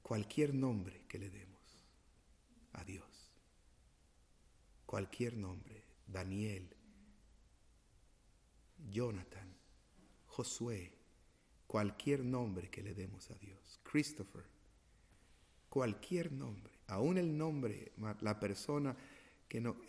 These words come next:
por esa Cristo murió. Así que Cristo murió por ti.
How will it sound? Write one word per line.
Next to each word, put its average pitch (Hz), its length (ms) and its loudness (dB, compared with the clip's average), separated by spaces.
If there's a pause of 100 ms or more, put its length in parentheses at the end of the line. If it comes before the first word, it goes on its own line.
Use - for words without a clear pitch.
(160)
por 90 200 2
esa - 360 -4 (360)
Cristo - 380 -12
murió. - 340 -18 (2500)
Así 104 240 -4
que 92 120 0
Cristo 95 360 0
murió 90 260 -6
por - 140 -14
ti. - 260 -18